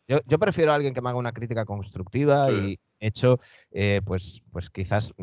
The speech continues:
Speaker 1: los más críticos somos nosotros mismos. O sea, si, si vierais el chat interno que tenemos Dani, Sergio y yo, eh, <laughs>
Speaker 2: Sin duda.
Speaker 1: joder, pero, <laughs> no, eh, so-, sois muy duros con vosotros mismos, ¿no?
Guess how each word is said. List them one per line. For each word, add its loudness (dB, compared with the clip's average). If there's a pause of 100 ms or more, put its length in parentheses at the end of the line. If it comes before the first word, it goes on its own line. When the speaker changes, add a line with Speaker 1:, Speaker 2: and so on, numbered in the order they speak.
(120)
Speaker 1:
los 2
más 0
críticos 0
somos -2
nosotros -2
mismos. 2
O -2
sea, -2
si, -4
si -6
vierais 2
el -2
chat 2
interno 0
que -2
tenemos 0 (320)
Dani, 2
Sergio 0
y 2
yo, 6 (340)
eh, 2
<laughs> -2
Speaker 2:
Sin 0
duda. -4 (300)
Speaker 1:
joder, 0
pero, -2
<laughs> -4
no, -2
eh, -2
so-, -4
sois 2
muy 6
duros 6
con -4
vosotros 0
mismos, -6
¿no? -10